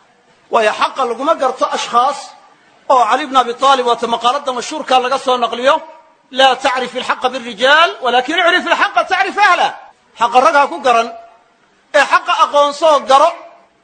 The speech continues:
Haddaad xaqa garato, ehelkiisa waad garanaysaa. Ehelkiisa waad garanaysaa. Marka, taqliidka indhahala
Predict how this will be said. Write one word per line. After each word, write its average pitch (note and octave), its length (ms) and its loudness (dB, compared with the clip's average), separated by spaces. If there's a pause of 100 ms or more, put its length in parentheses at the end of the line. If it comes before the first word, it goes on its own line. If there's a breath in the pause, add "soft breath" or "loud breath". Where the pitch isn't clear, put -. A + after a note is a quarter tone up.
(140)
Haddaad C#4 300 0
xaqa F#4 340 0
garato, D#4+ 400 2 (100)
ehelkiisa D#4 460 -2
waad B3 140 0
garanaysaa. E3+ 440 -8 (580)
Ehelkiisa A#3 540 2
waad C4 160 2
garanaysaa. D#3+ 400 -8 (340)
Marka, B3+ 240 2
taqliidka C#4+ 520 -4
indhahala A3 440 2